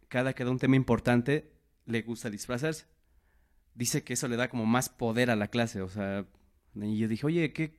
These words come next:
qué, qué gran idea". O sea, a mí eso me, me impactó, me maravilló.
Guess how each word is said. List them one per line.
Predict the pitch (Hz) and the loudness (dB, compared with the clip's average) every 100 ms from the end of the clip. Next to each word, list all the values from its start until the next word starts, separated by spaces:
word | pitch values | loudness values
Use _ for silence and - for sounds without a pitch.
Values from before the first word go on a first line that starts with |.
| _ | _
qué, | 151 147 - | -8 -8 -6
qué | 160 | 2
gran | 208 226 | 6 8
idea". | 226 170 - - - - _ _ | 8 6 4 -10 -20 -20 _ _
O | - | 0
sea, | 139 | 4
a | |
mí | 185 | 8
eso | 214 | 8
me, | 185 147 143 139 - - | 8 6 4 2 -2 -6
me | 135 | -2
impactó, | 139 139 131 - 196 | 2 0 0 4 6
me | 160 | 6
maravilló. | 131 123 131 165 | 4 4 2 0